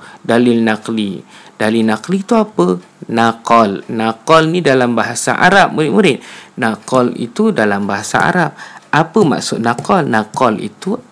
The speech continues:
ambil. Ambil daripada mana? Daripada Al-Quran ataupun hadis. Dalam bab ini, dia ambil daripada Al-Quran. Bukti yang diambil daripada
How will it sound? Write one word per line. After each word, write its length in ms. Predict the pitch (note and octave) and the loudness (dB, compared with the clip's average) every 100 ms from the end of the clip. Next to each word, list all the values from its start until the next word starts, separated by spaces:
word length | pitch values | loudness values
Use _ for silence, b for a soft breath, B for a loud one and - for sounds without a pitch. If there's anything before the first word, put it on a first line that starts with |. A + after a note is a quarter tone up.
| - | 2
ambil. 880 | D#3 D#3+ D#3+ D#3+ C#3 G3+ E3 G#2 - B B - | 2 4 0 -2 2 4 4 0 -12 B B -6
Ambil 320 | A2 A2+ A#2+ C3 | -2 2 2 2
daripada 320 | C3+ F#2 G#2 | 0 0 2
mana? 240 | A2+ E3+ F3+ B - | 2 0 -2 B -6
Daripada 480 | G#2 G#2+ - G#2 G#2 | -4 -4 -4 -4 -4
Al-Quran 720 | A2 A2 - A2+ - G2+ A#2 B2 | -2 -4 -2 -2 0 0 2 0
ataupun 560 | C3 A#2 A2+ D3+ F3+ | 0 -2 0 0 0
hadis. 560 | D#3 A#2 A2+ A2+ G2+ - B B B | -2 -4 -2 -4 -4 -10 B B B
Dalam 480 | A2+ G#2 G#2+ A2 G#2+ | -2 0 0 0 0
bab 160 | A2+ | -2
ini, 320 | - C#3+ A3+ C#4 | 0 0 0 0
dia 240 | A#3 - | 0 2
ambil 400 | F3+ G#3+ G#3+ D3 | 2 2 2 2
daripada 320 | C3+ B2 A#2+ | 2 0 -2
Al-Quran. 1400 | - A2+ - E3+ B3 - - - - - A2+ G#2+ G2+ A2+ | -2 -4 0 2 2 -4 -20 -20 -14 -4 0 0 -2 -6
Bukti 800 | A2 B2+ C3 - - G3+ A3+ A3+ | 0 0 0 -8 -2 2 2 2
yang 320 | C3+ A2+ A2 | 0 0 -2
diambil 720 | A2 - G#2 G#2+ C#3 A3 B3+ | -4 -4 -2 0 2 2 0
daripada 720 | - A2 A2 - A2 C#3 B3 | -2 -2 -4 -4 0 2 0